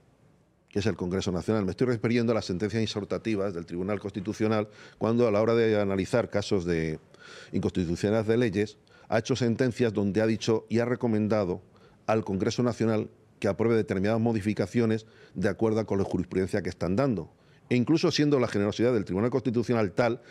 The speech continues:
que ha permitido no declararlas inconstitucional, pero sí darle un plazo y decir al Congreso, "Oye, modifica esta ley conforme a estos parámetros de inconstitucional que en mi, como órgano interpretador de la Constitución doy", y demás. Y te puedo decir que no me consta que se haya hecho ninguna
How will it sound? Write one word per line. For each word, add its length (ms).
que 80
ha 80
permitido 640
no 200
declararlas 460
inconstitucional, 800
pero 120
sí 80
darle 260
un 120
plazo 400
y 80
decir 220
al 80
Congreso, 340
"Oye, 240
modifica 480
esta 180
ley 220
conforme 420
a 20
estos 180
parámetros 480
de 80
inconstitucional 680
que 160
en 120
mi, 140
como 400
órgano 240
interpretador 520
de 60
la 80
Constitución 520
doy", 300
y 120
demás. 260
Y 120
te 100
puedo 220
decir 360
que 140
no 100
me 120
consta 260
que 100
se 100
haya 120
hecho 180
ninguna 460